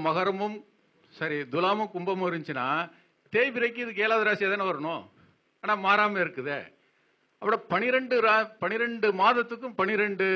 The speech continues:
பௌர்ணமி வரும், பனிரெண்டு அமாவாசைகள் வரும். அதுலயும் குறிப்பாக முதல் தேதி,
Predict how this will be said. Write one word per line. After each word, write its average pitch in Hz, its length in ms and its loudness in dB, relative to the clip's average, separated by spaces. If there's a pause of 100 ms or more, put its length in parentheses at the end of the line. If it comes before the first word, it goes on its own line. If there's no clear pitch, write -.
(1160)
பௌர்ணமி 208 440 4
வரும், 165 220 0 (720)
பனிரெண்டு 190 380 2
அமாவாசைகள் 185 600 2
வரும். 175 220 -2 (720)
அதுலயும் 196 340 0
குறிப்பாக 202 380 2 (640)
முதல் 214 300 0
தேதி, 190 280 4